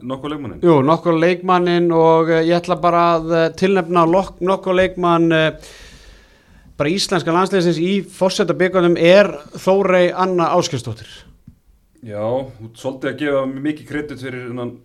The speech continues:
Speaker 1: grænlandsleik þá.
Speaker 2: Já, já, en ég
Speaker 1: Hún er,
Speaker 2: meina
Speaker 1: hún
Speaker 2: bara,
Speaker 1: er,
Speaker 2: þú
Speaker 1: hún
Speaker 2: veist
Speaker 1: er tíu og, tíu og tíu þar, svo
Speaker 2: Já, já.
Speaker 1: þetta tvö og eitt, eitt mörk í hinum
Speaker 2: Já,
Speaker 1: leikjum.
Speaker 2: já, en bara, þú veist, heilt yfir þá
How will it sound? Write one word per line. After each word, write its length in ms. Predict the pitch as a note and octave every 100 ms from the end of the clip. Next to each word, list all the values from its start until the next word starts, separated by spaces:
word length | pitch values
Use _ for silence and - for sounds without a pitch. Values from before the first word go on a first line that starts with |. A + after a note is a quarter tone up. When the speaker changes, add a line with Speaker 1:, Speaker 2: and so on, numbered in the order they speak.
| _
Speaker 1:
grænlandsleik 480 | - C3 D#3 E3 F3
þá. 160 | F#3 C#3+ - _ _ _ _
Speaker 2:
Já, 180 | D3 C3+
já, 120 | G#3 G#3+ -
en 140 | D#3+
ég 20 | E3+
Speaker 1:
Hún 0 |
er, 180 | E3
Speaker 2:
meina 80 | E3+
Speaker 1:
hún 40 | E3+
Speaker 2:
bara, 160 | F3
Speaker 1:
er, 60 | E3+
Speaker 2:
þú 80 | F#3+
Speaker 1:
hún 60 | F3
Speaker 2:
veist 100 | A#2+
Speaker 1:
er 80 | -
tíu 280 | C3 C3 B2+
og, 60 | B2+
tíu 200 | C3+ C3+
og 60 | B2+
tíu 220 | D3+ C3+
þar, 180 | C3+ D3+
svo 120 | C3+
Speaker 2:
Já, 140 | D3+ E3
já. 60 | G3+
Speaker 1:
þetta 100 | F3
tvö 120 | C3
og 140 | C3
eitt, 260 | C3 C3 -
eitt 200 | C3 B2+
mörk 180 | C#3+ -
í 60 | C3+
hinum 160 | C#3+
Speaker 2:
Já, 160 | D3+ D#3
Speaker 1:
leikjum. 120 | D3+ E3+
Speaker 2:
já, 100 | E3
en 80 | D3+
bara, 200 | E3 D#3+
þú 80 | F3+
veist, 100 | E3
heilt 240 | F3+ F#3+ F#3
yfir 300 | F3 E3+
þá 80 | D#3+